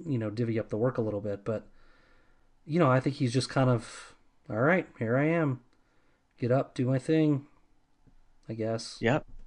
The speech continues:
Speaker 1: Don't
Speaker 2: Here's
Speaker 1: take
Speaker 2: my
Speaker 1: any true
Speaker 2: objective.
Speaker 1: joy in it.
Speaker 2: Yep.
Speaker 1: I owe it to them. Okay."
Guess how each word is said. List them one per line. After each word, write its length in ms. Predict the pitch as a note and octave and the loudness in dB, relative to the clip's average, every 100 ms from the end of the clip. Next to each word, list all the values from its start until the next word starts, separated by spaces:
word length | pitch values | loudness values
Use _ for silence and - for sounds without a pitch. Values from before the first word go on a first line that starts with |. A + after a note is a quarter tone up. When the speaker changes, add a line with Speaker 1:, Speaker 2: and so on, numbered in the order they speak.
| - - - - | -18 -20 -10 -4
Speaker 1:
Don't 120 | A#2 | -2
Speaker 2:
Here's 100 | B2 | 0
Speaker 1:
take 80 | C3 | 2
Speaker 2:
my 80 | C3 | 4
Speaker 1:
any 80 | |
true 480 | B2+ A#2 B2 C3 - | 4 2 -2 0 2
Speaker 2:
objective. 60 | E3+ | 2
Speaker 1:
joy 320 | A#2+ A#2 B2 | 2 2 4
in 80 | C3 | 2
it. 140 | C3+ C#3 - _ - - - - - - - | 0 -2 -12 _ -20 -20 -20 -20 -20 -20 -8
Speaker 2:
Yep. 200 | A2+ D#3 _ - | -6 -6 _ -6
Speaker 1:
I 120 | G#2+ | -2
owe 120 | A#2 | 0
it 100 | B2 | 0
to 100 | C3+ | 0
them. 340 | B2 C3 C3 C3 - - - _ _ _ _ - | 0 2 0 -2 -10 -20 -20 _ _ _ _ -10
Okay." 420 | G2 B2+ B2 | -6 -4 -4